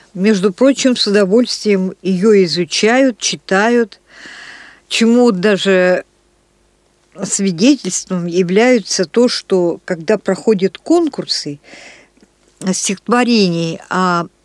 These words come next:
победе, ребята выбирают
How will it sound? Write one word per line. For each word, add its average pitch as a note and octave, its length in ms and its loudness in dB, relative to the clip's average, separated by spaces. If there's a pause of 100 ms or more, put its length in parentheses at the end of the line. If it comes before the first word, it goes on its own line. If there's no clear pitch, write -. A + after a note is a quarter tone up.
(140)
победе, F3+ 720 0 (840)
ребята A3 600 2
выбирают G#3+ 920 2